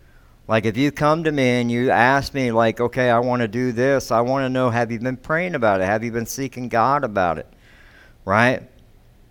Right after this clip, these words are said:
Because, uh, what happens is when we, when we put our, our hopes and faith in ourselves, and it doesn't matter what you believe. Every belief system can be a false religion.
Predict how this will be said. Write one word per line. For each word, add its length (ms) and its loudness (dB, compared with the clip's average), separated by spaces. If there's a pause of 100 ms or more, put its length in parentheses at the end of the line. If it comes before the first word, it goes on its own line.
(140)
Because, 460 2
uh, 760 -18
what 240 4
happens 560 4
is 200 -4
when 240 0
we, 400 0 (1000)
when 280 4
we 100 8
put 300 4
our, 260 10
our 220 8
hopes 480 4
and 100 -2
faith 400 2
in 120 0
ourselves, 760 0 (800)
and 100 0
it 120 2
doesn't 360 4
matter 380 6
what 320 0
you 320 -6 (100)
believe. 460 -2 (760)
Every 460 6
belief 560 0
system 500 -4
can 200 -6
be 120 -2
a 80 0
false 360 0
religion. 440 -6